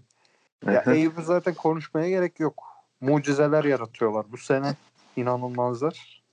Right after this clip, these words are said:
Speaker 2: Evet, gerçekten
Speaker 1: Ee,
Speaker 2: inanılmazlar ve takım peynir ekmek gibi gol atıyor ya.
Speaker 1: Tabii, tabii. Otuz,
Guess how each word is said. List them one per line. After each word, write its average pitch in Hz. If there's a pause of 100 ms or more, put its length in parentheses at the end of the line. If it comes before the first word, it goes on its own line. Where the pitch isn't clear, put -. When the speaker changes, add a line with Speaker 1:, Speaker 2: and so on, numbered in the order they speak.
(640)
Speaker 2:
Evet, 98
gerçekten 110 (100)
Speaker 1:
Ee, 101
Speaker 2:
inanılmazlar 98
ve 135
takım 135 (840)
peynir 170
ekmek -
gibi 113
gol 110
atıyor -
ya. 117 (500)
Speaker 1:
Tabii, 117
tabii. 123
Otuz, 117